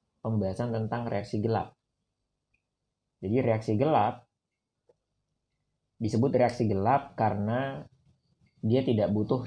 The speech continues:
cahaya, ya. Bukan bilang dia terjadi di tempat yang gelap gitu.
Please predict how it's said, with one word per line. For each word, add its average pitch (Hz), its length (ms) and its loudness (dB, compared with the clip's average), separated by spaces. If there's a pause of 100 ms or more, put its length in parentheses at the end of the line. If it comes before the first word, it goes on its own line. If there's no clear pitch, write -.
cahaya, 104 560 -2 (720)
ya. 92 240 -10 (240)
Bukan 120 480 -2
bilang 104 400 0
dia 113 160 0
terjadi 110 400 0
di 120 80 0
tempat 113 400 0
yang 110 160 -2
gelap 110 320 -2
gitu. 87 240 -14